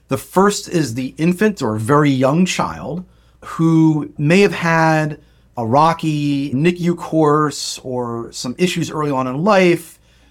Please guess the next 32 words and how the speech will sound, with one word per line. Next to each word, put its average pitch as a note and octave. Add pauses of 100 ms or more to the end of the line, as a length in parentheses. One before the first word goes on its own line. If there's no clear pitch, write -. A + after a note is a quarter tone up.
(160)
that C3 (160)
never E3+
really F3
kind F3
of D3+
got D3+
resolved, D3
but B2+
they C3
eventually C3+
sort B2+
of A2
made D3
it D3
through D#3
that C3
nicu C3+
admission D#3 (400)
or A#2+
that A#2
hospital C#3
discharge, C3 (680)
but F3+
then B3
continued B3
to -
present D3
with C3
unusual D3
symptoms, G#2+ (320)
fevers, C3
rashes, A#2